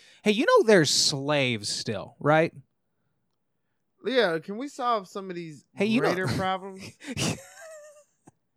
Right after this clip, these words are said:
Speaker 2: 'Cause honestly, I think the solving of any phone issue problem is to get off the fucking phone. And I think a lot of times if you tell, if, if somebody's talking to you about a phone problem, like, "Yeah, I'm always on my phone,"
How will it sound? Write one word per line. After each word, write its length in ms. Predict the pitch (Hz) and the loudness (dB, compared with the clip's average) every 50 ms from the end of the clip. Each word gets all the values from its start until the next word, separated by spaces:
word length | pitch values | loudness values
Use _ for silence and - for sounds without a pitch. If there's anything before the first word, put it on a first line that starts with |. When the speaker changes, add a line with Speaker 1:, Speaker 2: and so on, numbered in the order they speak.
| _ - 349 370 339 269 | _ -10 -8 -6 -6 -4
Speaker 2:
'Cause 120 | 233 285 311 | -4 0 2
honestly, 400 | 330 349 359 339 294 302 302 277 | 2 2 2 0 -4 -2 2 2
I 100 | 277 269 | 2 2
think 280 | 277 285 269 240 208 | 0 -6 -12 -10 -4
the 180 | 196 226 214 214 | -2 -2 -2 -2
solving 460 | - 254 240 240 254 247 247 240 226 | -4 -2 0 0 0 -2 -6 -8 -6
of 160 | 214 202 185 170 | -6 -8 -6 -8
any 220 | 208 233 254 240 | -10 -8 -10 -10
phone 460 | 208 - - 214 220 220 226 226 214 156 | -12 -10 -8 -8 -8 -8 -10 -12 -12 -10
issue 340 | - 185 208 - - 226 214 | -8 -8 -8 -10 -14 -18 -16
problem 440 | - - 220 202 220 226 226 220 214 | -8 -4 -2 0 0 -2 -4 -8 -12
is 100 | 190 180 | -12 -12
to 80 | 170 170 | -12 -10
get 200 | 160 180 196 202 | -4 -2 -2 0
off 220 | 214 196 190 - | -2 -2 -4 -8
the 80 | - 165 | -16 -18
fucking 340 | - - 196 185 - 165 151 | -14 -14 -14 -14 -14 -18 -16
phone. 300 | - 190 190 185 160 - | -14 -12 -10 -10 -10 -10
And 160 | - 170 180 185 | -10 -6 -4 -4
I 80 | 208 | -4
think 400 | 208 - 277 277 269 - - _ _ _ _ _ _ _ _ _ _ _ _ _ _ - | -4 -4 -8 -8 -8 -10 -16 _ _ _ _ _ _ _ _ _ _ _ _ _ _ -6
a 80 | - 185 | -2 0
lot 140 | 214 247 269 | 2 2 0
of 40 | |
times 240 | 269 277 262 247 226 | 0 -2 -4 -4 -6
if 120 | 220 208 196 | -8 -10 -10
you 100 | 226 240 | -10 -8
tell, 260 | 220 254 240 226 175 | -6 -6 -4 -6 -6
if, 160 | - 202 202 196 | -6 -8 -10 -10
if 360 | 185 170 147 185 185 180 180 | -10 -10 -8 -8 -8 -10 -12
somebody's 360 | - - 226 233 233 226 208 - | -10 -10 -8 -6 -4 -6 -6 -6
talking 240 | 220 202 202 202 | -8 -8 -8 -10
to 100 | 196 214 | -14 -12
you 140 | 208 202 196 | -10 -8 -6
about 320 | 185 175 180 180 175 - - | -4 -4 -4 -4 -4 -4 -8
a 100 | - 147 | -10 -12
phone 360 | 143 - 175 170 175 170 165 156 | -10 -8 -8 -8 -8 -8 -12 -10
problem, 380 | 165 165 156 156 160 156 151 | -6 -4 -4 -4 -4 -6 -10
like, 180 | 143 143 143 135 127 | -14 -14 -14 -14 -12
"Yeah, 220 | 151 175 175 170 | -10 -8 -8 -8
I'm 120 | 165 170 | -6 -6
always 240 | 180 180 185 185 185 | -4 -2 -2 -2 -4
on 80 | 180 175 | -6 -10
my 100 | 170 170 | -12 -14
phone," 240 | 170 196 196 202 | -12 -14 -14 -14